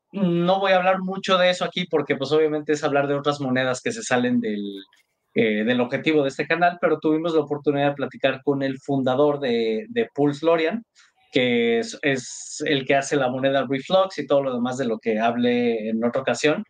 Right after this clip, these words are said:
y los videos los encuentran en mi canal. Tuvimos la oportunidad de platicar con él, m-, me gustó mucho, me gustó mucho, me parece una persona bastante, eh, abierta, bastante sincera y, y c-, con buenas intenciones, ¿verdad? No,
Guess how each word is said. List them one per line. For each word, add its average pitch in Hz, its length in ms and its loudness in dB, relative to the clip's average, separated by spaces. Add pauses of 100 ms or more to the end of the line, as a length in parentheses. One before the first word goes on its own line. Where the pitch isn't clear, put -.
(360)
y 185 180 2
los 165 200 2
videos 160 380 2
los 156 140 -4
encuentran 139 360 0
en 127 80 -2
mi 123 100 -2
canal. 170 360 0 (580)
Tuvimos 165 340 2
la 170 60 4
oportunidad 160 440 0
de 160 40 -2
platicar 156 400 -2
con 156 160 0
él, 185 240 2 (200)
m-, 123 320 -2
me 143 180 2
gustó 143 280 -2
mucho, 190 400 0 (200)
me 143 100 0
gustó 143 300 0
mucho, 165 260 -2
me 165 100 0
parece 147 280 0
una 156 120 0
persona 147 380 0
bastante, 135 1000 0
eh, 104 760 -2 (320)
abierta, 170 540 4
bastante 147 400 0
sincera 156 600 2
y, 123 400 -4 (100)
y 123 160 -4
c-, 151 240 -2
con 151 180 4
buenas 160 300 0
intenciones, 123 600 0
¿verdad? 123 180 0
No, 131 420 -2